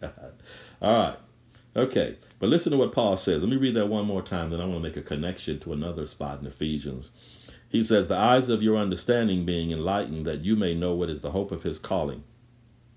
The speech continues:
and what the riches of the glory of his inheritance in the saint, saints." Now, compare that to Ephesians chapter four. Paul is gonna say in Ephesians chapter four, he's gonna say, "Now, y'all need to, y'all need to watch out for certain people,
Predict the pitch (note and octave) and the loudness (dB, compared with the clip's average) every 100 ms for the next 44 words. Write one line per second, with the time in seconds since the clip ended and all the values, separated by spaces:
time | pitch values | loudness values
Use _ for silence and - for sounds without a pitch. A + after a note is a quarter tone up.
0 | _ _ _ - - - - - F2 G#2+ | _ _ _ -20 -20 -20 -20 -8 0 2
1 | A2 F#2+ C#3+ C3+ G#2+ F#2+ F2 G2 A2 G2 | 4 4 4 4 0 0 0 2 4 4
2 | F2+ E2 E2+ E2+ F#2 G#2 E2 D2+ C#2 E2+ | 2 0 -4 -4 0 0 0 -4 -4 -6
3 | D2+ D2 F#2+ D2 - - _ - - - | -4 -4 -4 -4 -8 -20 _ -20 -20 -8
4 | G#2 D2+ - - - - - C#2+ - - | -6 -6 -10 -20 -20 -10 -6 -6 -8 -18
5 | - - F#2+ F#2 C3+ D3+ B2 A#2+ - F#2+ | -20 -8 -6 0 0 2 0 -2 -2 -2
6 | E2+ G#2+ G2+ F2 D#2 - F#2 E2 - B1+ | -2 -2 -2 -4 -10 -8 -8 -8 -12 -16
7 | - A#2+ A2+ C2+ - - - - - - | -4 -2 -2 -4 -14 -20 -20 -20 -20 -20
8 | - - - - - - - A#2+ B2+ G2 | -20 -20 -20 -20 -20 -20 2 4 4 2
9 | F#2+ E2+ - G2+ F2 D#2 F#2+ F#2+ E2 D#2 | -2 -2 0 0 0 -2 -2 -2 -4 -6
10 | G2+ F2 D2+ D2 - A2+ F2 E2+ E2 D#2 | -4 -4 -8 -6 -2 0 -2 -4 -4 -6
11 | - E2 D2+ D2+ A2 C3 G#2+ E2 D2+ D2 | -4 -4 -4 -4 -4 -2 -4 -4 -6 -6
12 | F2+ G#2+ G#2+ D#2 D2 E2 - F2+ E2 - | -4 -4 -4 -4 -6 -6 -4 -6 -6 -10
13 | - D#2+ D2+ F2 A2 - C2 | -8 -6 -6 -2 -2 -2 -12